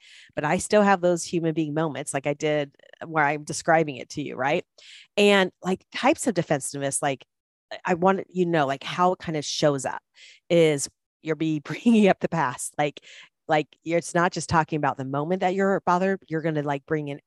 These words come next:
everything, all the evidence of, right, of why, um, that you're defending your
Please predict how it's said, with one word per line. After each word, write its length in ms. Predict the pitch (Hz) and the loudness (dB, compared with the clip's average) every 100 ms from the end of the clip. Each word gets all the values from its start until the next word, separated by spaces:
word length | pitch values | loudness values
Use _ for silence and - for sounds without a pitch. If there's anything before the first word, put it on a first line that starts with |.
| _ | _
everything, 720 | 208 240 220 214 208 175 156 - | 0 2 2 2 2 2 -2 -2
all 160 | 170 180 | 0 0
the 120 | - | 0
evidence 580 | 160 151 143 156 - - - | -2 -2 -4 -6 -8 -8 -6
of, 160 | 156 | 0
right, 280 | 156 165 170 - | 2 2 -2 -6
of 180 | 165 156 | -8 0
why, 480 | 160 160 151 156 165 - - - _ - | 4 4 4 0 -4 -16 -20 -20 _ 0
um, 340 | 156 143 131 - _ - | 2 2 -4 -12 _ -4
that 100 | 170 - | -4 -2
you're 400 | 165 170 156 139 - | 2 4 2 -2 -8
defending 440 | - 156 143 143 | -2 -2 -2 -4
your 200 | 147 | -4